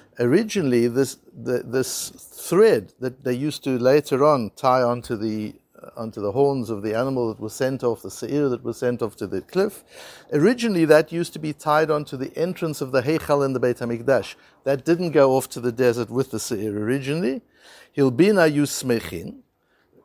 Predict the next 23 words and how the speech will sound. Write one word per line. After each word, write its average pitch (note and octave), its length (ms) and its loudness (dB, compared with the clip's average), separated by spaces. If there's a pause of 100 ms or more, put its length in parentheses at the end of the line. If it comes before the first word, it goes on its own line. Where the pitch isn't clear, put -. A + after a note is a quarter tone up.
When F3 320 2
this E3 200 0
turned E3 440 2
white, B2+ 580 2
that C3 180 0
was B2+ 160 -6
a A#2 60 -6
sign C#3+ 380 -2
that A2+ 200 -4
the A#2 320 -4 (280)
kapora D#3+ 480 4
had A#2+ 160 0
been A2 160 -4
accepted E3+ 640 -2
and G#2 140 -4
the G#2 80 -8
tshuva D3+ 360 0
was A2 180 2
accepted D#3 540 2
and A#2 120 -4
everybody C#3 400 0
was G#2 200 -6
happy. E3+ 420 -4